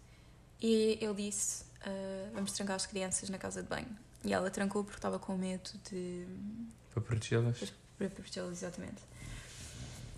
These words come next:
Speaker 1: Nisto, ele vira-se para ela e disse, "Eu tenho um problema, tenho um problema sexual, tenho fetiches sexuais. A única coisa que eu quero fazer é amarrar-te e violar-te." E ela, tipo, "Ok."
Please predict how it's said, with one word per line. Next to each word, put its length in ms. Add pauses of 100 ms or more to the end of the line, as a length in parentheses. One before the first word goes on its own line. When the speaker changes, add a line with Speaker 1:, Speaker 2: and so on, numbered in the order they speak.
(440)
Speaker 1:
Nisto, 380
ele 100
vira-se 200
para 100
ela 160
e 40
disse, 340 (680)
"Eu 80
tenho 160
um 40
problema, 560 (640)
tenho 120
um 40
problema 220
sexual, 560 (560)
tenho 140
fetiches 400
sexuais. 580 (440)
A 40
única 180
coisa 180
que 60
eu 40
quero 160
fazer 340 (600)
é 120
amarrar-te 800 (200)
e 40
violar-te." 520 (1000)
E 40
ela, 120
tipo, 140 (440)
"Ok." 400